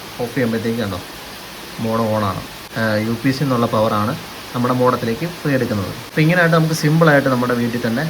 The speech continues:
നമുക്ക് അടിപൊളിയായിട്ടൊരു വളരെ ചിലവ് കുറഞ്ഞ രീതിയിൽ ഒരു ഇരുന്നൂറ് ഇരുന്നൂറ്റമ്പത് രൂപ റേഞ്ചിൽ നമുക്ക് നല്ല അടിപൊളി ഒരു, ആ, യു പി എസ് നമുക്ക് ചെയ്തെടുക്കാനും പറ്റും. ഇങ്ങനെയുള്ള ബോക്സ്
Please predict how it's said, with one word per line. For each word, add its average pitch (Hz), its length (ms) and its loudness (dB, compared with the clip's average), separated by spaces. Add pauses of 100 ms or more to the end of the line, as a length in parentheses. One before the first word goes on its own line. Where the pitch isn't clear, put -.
(240)
നമുക്ക് 117 240 0
അടിപൊളിയായിട്ടൊരു 117 640 0 (540)
വളരെ 160 300 4
ചിലവ് 151 260 4
കുറഞ്ഞ 139 240 4
രീതിയിൽ 120 220 2
ഒരു 143 140 2
ഇരുന്നൂറ് 170 320 4
ഇരുന്നൂറ്റമ്പത് 156 520 4
രൂപ 135 80 4 (140)
റേഞ്ചിൽ 113 340 0
നമുക്ക് 107 260 0 (120)
നല്ല 110 120 0 (100)
അടിപൊളി 117 440 0
ഒരു, 120 100 -2 (260)
ആ, - 40 -2 (100)
യു 123 160 2
പി 135 100 2
എസ് 127 140 0
നമുക്ക് 117 240 0 (120)
ചെയ്തെടുക്കാനും 113 580 0
പറ്റും. 143 240 -2 (220)
ഇങ്ങനെയുള്ള 170 340 6 (260)
ബോക്സ് 139 320 2